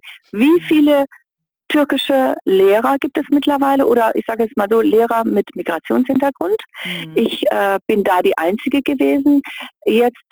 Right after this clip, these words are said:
Speaker 1: habe ich, äh, im Laufe dieser drei Jahre mitbekommen, äh, zwei, also eine macht jetzt, hat jetzt gerade ihre Prüfung bestanden und davor
Speaker 2: Mhm.
Speaker 1: war es eine junge Kollegin in der Grundschule.
Speaker 2: Mhm.
Speaker 1: Äh, also es kommt langsam,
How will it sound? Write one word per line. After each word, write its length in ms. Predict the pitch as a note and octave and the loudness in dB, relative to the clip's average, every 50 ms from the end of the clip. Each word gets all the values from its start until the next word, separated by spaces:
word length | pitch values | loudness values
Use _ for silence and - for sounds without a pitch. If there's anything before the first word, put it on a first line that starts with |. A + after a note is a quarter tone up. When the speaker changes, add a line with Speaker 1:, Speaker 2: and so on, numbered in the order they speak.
| - - | -6 -4
Speaker 1:
habe 380 | - A#3 A#3 A#3 A#3 A#3 A#3+ A#3 | -2 0 0 0 0 0 0 0
ich, 360 | - A3 A3 G#3+ - - - - | 0 0 -2 -2 -4 -6 -6 -4
äh, 380 | - G3+ G3 F#3+ F#3+ F#3+ F#3+ G3 - | -2 -2 -2 -2 -2 -2 -2 -4 -4
im 160 | - G3 G3 | -6 -4 -4
Laufe 340 | G3 G3+ G#3+ A3 - - A3 | -2 -2 -2 -2 -4 -4 -4
dieser 420 | G3+ G#3+ G#3 G3+ - G#3 F#3 F#3 F3+ - | -2 -2 -2 -2 0 -2 -2 -2 -2 -2
drei 240 | G3 F#3+ F#3 F3+ F#3 | -4 -2 -2 -2 0
Jahre 580 | F#3 F#3 F3+ F3+ F#3+ G#3 A3 A#3+ B3+ B3+ C4 B3+ - - - - _ | 0 0 0 0 0 0 0 0 0 -2 -2 -4 -6 -12 -18 -10 _
mitbekommen, 760 | - A3+ A#3 - - B3 - - A#3+ A#3 A3+ A#3 A3+ A3+ A3+ - - - - - _ - | -2 -2 -2 -2 -6 -8 -4 -4 -2 0 2 2 2 2 0 -2 -6 -14 -20 -20 _ -6
äh, 280 | - G3+ F#3+ F#3 F#3 - _ _ - - - | -2 0 0 0 0 -2 _ _ -16 -10 -6
zwei, 640 | G#3 G3 F#3+ F#3+ G#3 A#3 B3 C4+ C#4+ D#4 E4 E4+ D#4+ - | -4 -2 0 2 2 4 4 4 4 2 2 0 -4 -6
also 240 | - - G3+ - - | -8 -6 -4 -4 -4
eine 180 | - G#3+ A3+ A3+ | -2 -2 0 0
macht 240 | A3 A3 G#3+ - - | 0 -2 -4 -4 -6
jetzt, 140 | G#3 - - | -6 -4 -4
hat 140 | G#3 G3+ - | -4 -2 -2
jetzt 160 | G3 - - | -2 -2 -4
gerade 220 | - F#3 G#3 A3+ - | -4 -2 0 0 0
ihre 180 | C4+ B3+ - - - | 0 -2 -4 -6 -4
Prüfung 320 | - C#4 B3 - C4+ B3+ B3 | -4 -4 -2 0 0 0 0
bestanden 520 | B3+ - - B3 A#3+ A#3+ A#3+ A#3 B3 A#3+ - - - - - | 0 -2 -4 -4 -2 0 0 2 0 0 -2 -4 -12 -8 -4
und 120 | - A3 | -2 -2
davor 220 | A3 G#3 F3+ A3+ A3 | -2 -2 -2 -2 -2
Speaker 2:
Mhm. 40 | |
Speaker 1:
war 120 | G3+ G#3 G#3 - | -2 -2 -4 -4
es 60 | - | -4
eine 120 | - F#3 F3+ | -4 0 0
junge 240 | G3+ A#3+ C4 B3+ | 2 2 2 2
Kollegin 440 | - - A3+ G#3 G#3+ A3 G#3 G#3 - | 0 0 0 0 0 0 0 0 0
in 100 | - F#3 | 0 0
der 100 | E3+ E3 | -2 -2
Grundschule. 720 | - - C4 C#4 D4 - - - C#4 C4+ C4+ C4 C4 C4 B3+ B3+ - - - - - - - | -2 -2 0 0 0 0 -2 0 2 2 4 4 4 2 0 -2 -4 -10 -20 -18 -18 -16 -12
Speaker 2:
Mhm. 140 | - G3 F#3+ F#3+ | -12 -10 -6 -4
Speaker 1:
Äh, 200 | G3 A3 A3 G#3+ | -2 -2 -2 -2
also 200 | - A#3 B3+ C#4+ | -4 -4 -4 -4
es 100 | C4+ - | -4 -4
kommt 500 | - - - A#3 A3+ A3+ A#3 A#3+ B3 - - - | -4 -4 -2 0 2 2 2 2 0 -2 -6 -4
langsam, 720 | - F3 E3 D#3 D3+ D#3 D#3 D#3+ - - D#3 D3+ - - | -2 0 0 0 0 0 0 -2 -2 -4 -4 -4 -6 -8